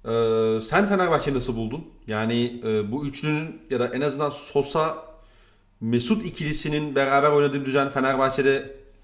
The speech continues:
e, işleyebilir mi? En azından sezon sonuna kadar bunu, e, ne kadar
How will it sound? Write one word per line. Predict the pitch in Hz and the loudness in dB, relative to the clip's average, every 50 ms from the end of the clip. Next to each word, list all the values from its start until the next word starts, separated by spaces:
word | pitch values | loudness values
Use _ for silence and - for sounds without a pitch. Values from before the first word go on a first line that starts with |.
| _ - - - - - - - - | _ -20 -20 -20 -20 -20 -20 -14 -8
e, | 110 107 107 107 104 104 101 101 101 101 104 104 | -4 -2 -2 0 0 -2 -2 -4 -4 -4 -6 -6
işleyebilir | - 147 - - - 175 160 143 139 156 170 | -6 -6 -4 -2 0 2 2 2 2 0 0
mi? | 160 139 120 | 2 0 0
En | 113 117 | 2 2
azından | 127 131 123 143 139 | 0 0 0 0 0
sezon | - 143 131 151 143 | 2 2 4 2 2
sonuna | 147 147 139 131 | 2 0 -2 0
kadar | - 135 131 131 127 123 123 | 0 0 0 0 -2 -2 -4
bunu, | 127 139 139 139 - - - - - - - - | -4 -4 -4 -4 -8 -10 -16 -20 -20 -20 -14 -12
e, | 117 113 113 113 110 110 110 113 117 | -10 -8 -8 -6 -6 -4 -4 -2 -2
ne | 131 127 | 0 0
kadar | 127 160 147 131 120 - - - - | 2 2 2 2 0 -2 -8 -14 -18